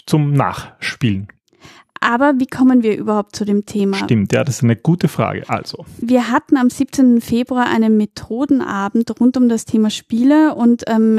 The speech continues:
Speaker 2: ich hab den damals, äh, auf dreißig Leute begrenzt und die Plätze waren echt im Nu weg, was mich eigentlich gewundert hat.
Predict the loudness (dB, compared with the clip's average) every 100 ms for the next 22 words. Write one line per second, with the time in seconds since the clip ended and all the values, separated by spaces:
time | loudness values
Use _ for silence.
0 | -2 -8 -10 -4 -2 -2 0 0 2 0
1 | -2 -4 -6 -2 -2 -2 -6 -2 0 0
2 | -6 -4 -4 -2 -4 -6 -6 -2 0 0
3 | -2 -2 -2 -2 -2 -2 -2 -2 -2 -2
4 | -8 -6 0 4 4 4 2 -2 -2 -2
5 | -2 -2 -2 0 0 -2 -4 -2 2 2
6 | 2 -2 -10 -12 -12